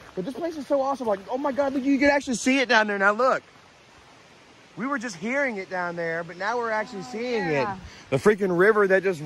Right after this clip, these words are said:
Speaker 1: runs on down through from Hickory Nut Falls. So, uh, yeah, man, I can really see how, you know, uh, this gorge, you know, is, you know, has such folklore and history and legend, you know,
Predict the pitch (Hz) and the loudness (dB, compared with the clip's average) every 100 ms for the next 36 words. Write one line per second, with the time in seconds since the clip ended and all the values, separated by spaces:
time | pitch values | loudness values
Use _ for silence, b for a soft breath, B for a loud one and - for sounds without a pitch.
0 | 151 175 202 220 202 208 208 208 214 208 | -2 0 0 0 -2 -4 -4 -4 -4 -4
1 | 196 208 220 202 175 180 180 180 185 190 | -4 -2 0 0 -2 -2 -2 -4 -2 0
2 | 185 208 220 175 - - - - B B | 0 0 0 0 -4 -16 -20 -20 B B
3 | B B B B B B - 151 147 143 | B B B B B B -2 2 2 2
4 | 147 147 139 117 175 226 233 247 311 359 | 0 -2 -6 -4 2 4 6 4 4 6
5 | 285 240 - 233 202 190 170 131 B B | 6 6 4 8 8 8 6 0 B B
6 | B 175 175 170 170 165 160 147 139 - | B 8 10 12 10 10 10 8 2 -8
7 | - - B B B B 190 143 156 180 | -20 -20 B B B B 4 6 8 10
8 | 175 165 139 165 160 143 - - 139 170 | 10 8 6 6 8 6 0 -6 -2 4
9 | 170 165 165 202 208 190 - 214 202 - | 8 8 8 8 6 4 4 6 6 4
10 | - - 185 165 185 180 151 147 170 - | -4 4 4 4 2 4 4 2 0 2
11 | 175 170 160 135 135 156 156 165 165 165 | 2 4 4 2 4 4 4 0 2 2
12 | 160 | 2